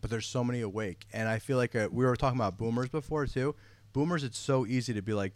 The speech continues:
"These millennials, these kids." I'm sorry, I keep meeting these twenty-somethings, and these,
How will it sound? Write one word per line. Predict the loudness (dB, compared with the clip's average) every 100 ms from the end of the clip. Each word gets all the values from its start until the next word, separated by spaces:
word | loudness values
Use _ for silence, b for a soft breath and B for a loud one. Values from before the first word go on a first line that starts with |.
| -6
"These | -6
millennials, | -2 2 2 4 4 2
these | 0 -4
kids." | 0 0 0 -2
I'm | -2
sorry, | 0 0 2 2 -2 -8 -4
I | -2 0
keep | 0 4
meeting | 6 6
these | 4
twenty-somethings, | 4 2 2 4 2 4 2 2
and | -2 -2 2
these, | 2 2 -4